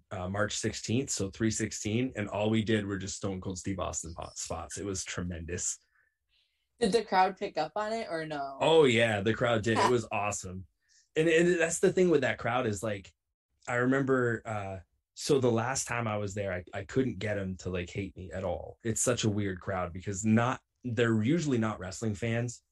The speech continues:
Speaker 1: They just walk in and they pay their cover, and then they're like, "Oh, there's, there's wrestling tonight?" So it's, like, interesting. And this guy, I don't know if you've seen him before, Flash Nick McKenna,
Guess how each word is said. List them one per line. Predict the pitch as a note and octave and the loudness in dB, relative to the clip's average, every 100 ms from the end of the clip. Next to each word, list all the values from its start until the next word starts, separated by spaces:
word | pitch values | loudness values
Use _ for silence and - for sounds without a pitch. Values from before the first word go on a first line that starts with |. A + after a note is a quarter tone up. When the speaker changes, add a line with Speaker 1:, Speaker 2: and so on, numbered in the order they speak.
| _ _ _ | _ _ _
Speaker 1:
They | A#2 | 0
just | B2 A2+ | 0 2
walk | A#2+ A2+ A#2 | 2 0 0
in | A#2+ | 0
and | A#2+ | 0
they | G#2 | -2
pay | - A#2+ | -4 -4
their | A2+ | -2
cover, | G#2+ A#2+ A#2 B2+ A#2 | -2 -2 0 0 0
and | A2 | 0
then | |
they're | G#2+ | -2
like, | G#2 G2 - | -4 -6 -8
"Oh, | C3+ | -10
there's, | A2 F#2+ - _ - | -10 -12 -18 _ -14
there's | F#2+ - | -10 -8
wrestling | F#2+ - E3 | -8 -2 -2
tonight?" | E3 F#3+ G#3+ A3 - - - - - - _ _ - | 2 0 0 -4 -6 -16 -20 -20 -20 -20 _ _ -4
So | - C3 B2+ | 2 4 4
it's, | A#2+ | 4
like, | C3 A2+ - _ | 4 2 -2 _
interesting. | F3 E3+ C#3 A2+ - G2+ G2 G2 | 0 2 2 2 0 -4 -4 -4
And | A2 A2+ A2+ | 0 0 0
this | B2 A2+ | -2 -2
guy, | - C3+ C3 B2 A#2 - | -2 -2 -2 -2 -4 -8
I | A#2+ | -6
don't | C#3 | -2
know | C#3+ | -2
if | B2+ | -2
you've | B2 | -6
seen | - C3 | -6 -4
him | A2+ G#2+ | -4 -4
before, | F#2+ - G#2+ G#2 | -6 -8 -8 -8
Flash | - A2 A2+ - | -4 -2 -2 -2
Nick | A#2 - | -4 -4
McKenna, | G2+ - G#2 G2 F#2 | -6 -4 -4 -4 -6